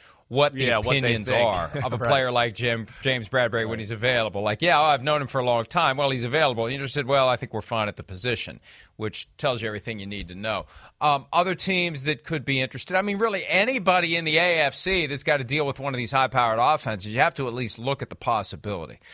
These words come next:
Speaker 1: What it's gonna cost you, what you're gonna get, how much is it gonna help your secondary.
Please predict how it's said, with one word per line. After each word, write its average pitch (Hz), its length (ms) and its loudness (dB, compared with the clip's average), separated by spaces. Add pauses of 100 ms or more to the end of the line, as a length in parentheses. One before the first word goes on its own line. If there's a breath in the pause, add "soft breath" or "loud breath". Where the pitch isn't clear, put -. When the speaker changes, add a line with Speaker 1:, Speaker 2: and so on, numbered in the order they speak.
(200 loud breath)
Speaker 1:
What 151 180 2
it's 151 100 -8
gonna 165 160 -4
cost 135 420 0
you, 127 60 -6
what 117 280 0
you're 131 100 -2
gonna 117 160 -2
get, 95 320 -2
how 123 240 2
much 147 220 -2
is 135 60 -8
it - 20 -8
gonna 123 180 -2
help 120 280 0
your 110 240 -2 (260 soft breath)
secondary. 107 720 -2